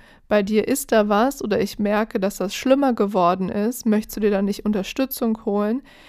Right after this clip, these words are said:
dass jemand da blockt und sagt, „Nee, will ich nicht.“ Was kann man denn dann machen? Wenn du jetzt merkst, da ist wirklich jemand, ähm, der nicht die Mittel hat, um selbst mit der Situation fertig zu werden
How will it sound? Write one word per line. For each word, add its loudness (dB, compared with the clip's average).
dass -2
jemand 4
da 4
blockt 2
und 0
sagt, -4
„Nee, 2
will 2
ich -4
nicht.“ -16
Was 0
kann 2
man 6
denn 2
dann -2
machen? -10
Wenn 4
du 2
jetzt 0
merkst, -2
da 0
ist -4
wirklich -2
jemand, 0
ähm, 0
der 2
nicht 0
die 2
Mittel 4
hat, -8
um 4
selbst 2
mit 0
der 2
Situation -2
fertig -6
zu -12
werden -6